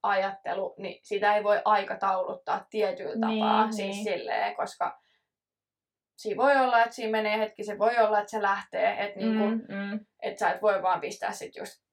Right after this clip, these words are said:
Speaker 1: kalenteri lounastauko
Speaker 2: Niin, niin.
Speaker 1: maalaan kolmekymmentä minuuttia, tai ehkä sä voisit, jos sulla olisi se sun oma atelier ja kaikki olisi valmiina siellä,
Speaker 2: Mm.
Speaker 1: niin sä voisit mennäkin pitää sun taukojumpan sillä, että sä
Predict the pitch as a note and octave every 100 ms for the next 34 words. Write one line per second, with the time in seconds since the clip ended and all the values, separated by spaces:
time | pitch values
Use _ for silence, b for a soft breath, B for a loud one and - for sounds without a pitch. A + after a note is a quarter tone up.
0 | _ - A#2 - C3 B2 - - - _
1 | G#3+ F3+ D#3 A3 - - - - A#3+ B
2 | B B G#3 G3 F#3+ F#3+ F#3+ G3 G#3 A3
3 | G3+ G3+ G3 F3+ G3 A3 G3+ G3+ B3 A#3+
4 | B3 - B3+ C4 A#3 B3 C#4 D#4 D4 C#4+
5 | C4+ C4+ A3+ - B3 A3+ A3 A3 G#3+ G#3
6 | G#3+ G#3 G#3 G3 G3 G3 G3 - - -
7 | G3 G#3 G3 - A2+ B2 A3 A3 A3+ A3
8 | A3+ F#3+ G3 G#3 - _ G#3+ G#3 G3+ G#3
9 | G#3 G3 D3 F3+ F#3+ G3+ F#3+ - - -
10 | - C3 - - D#3 - - -